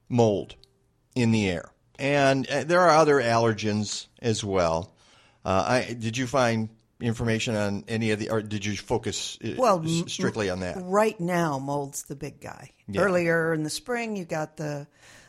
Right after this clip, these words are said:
Speaker 2: the ragweed and, you know, the, the tree, uh, pollen and stuff like that. But right now, the big kahuna.
Speaker 1: So, so thing-, they, things shift during the course
Speaker 2: Mm-hmm.
Speaker 1: of the, of the growing months, the warmer months. 'Cause I know, Peggy,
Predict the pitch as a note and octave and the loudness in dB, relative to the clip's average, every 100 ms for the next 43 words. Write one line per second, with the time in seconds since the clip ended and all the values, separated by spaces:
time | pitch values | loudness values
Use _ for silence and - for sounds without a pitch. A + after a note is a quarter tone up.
0 | _ - E3 D3+ D3+ D3+ D3+ D#3+ D#3 D3+ | _ 2 4 4 4 4 4 0 0 2
1 | D3+ C#3+ D3 C#3+ C#3 - D3+ C#3+ C3 C#3 | 2 0 -2 -2 -6 -8 -6 -6 -6 -4
2 | D#3 D3+ - E3 - - D#3+ D#3 D#3+ D#3+ | -4 -4 -8 -6 -4 -2 -2 -2 -4 -6
3 | D#3+ - _ _ _ - D#3 - E3 D3 | -8 -10 _ _ _ -6 -6 -4 0 0
4 | D3+ C#3+ D3 C#3+ - D3+ C#3+ D3 C3+ - | 2 0 -2 -2 -4 -2 -4 -2 -4 -2
5 | C#3 - F3 F3+ D3+ C#3+ C#3+ - _ - | -6 -2 -2 0 0 0 -2 -6 _ -20
6 | - _ - _ - C#3+ D#3 C#3+ C#3 C#3+ | -20 _ -20 _ -12 -10 -2 0 0 -8
7 | - - _ _ _ - C#3+ A#2+ D3+ C#3+ | -18 -20 _ _ _ -12 -12 -6 -2 0
8 | A#2 C3+ - D3 D3 F3 E3 D3 C3+ - | 0 -2 0 0 0 -4 0 0 0 -2
9 | - A3 G3 - - A#2 - - A2+ A#2+ | -2 0 0 0 0 -2 -2 -16 -6 -4
10 | G#2+ G#2+ - A2 G#2+ G2+ - - _ _ | -4 -4 -6 -2 0 -2 -6 -12 _ _
11 | E3 D3+ A#2 G#2 G#2 G2 - A2 F#2+ G2+ | -10 -2 0 0 -2 -4 -2 -4 -4 -4
12 | G#2 G#2 G2+ G2+ F#2 F2+ - G#2+ G2+ G#2 | 0 0 0 -2 -4 -4 -6 -6 -2 0
13 | G2+ G2 F#2+ F2 F2+ - A2 C3 F3+ F#3 | 0 -2 -2 -2 -4 -6 -2 -2 -2 -4
14 | C#3+ C#3+ A#2+ G2 F2 | -2 -2 -2 -8 -10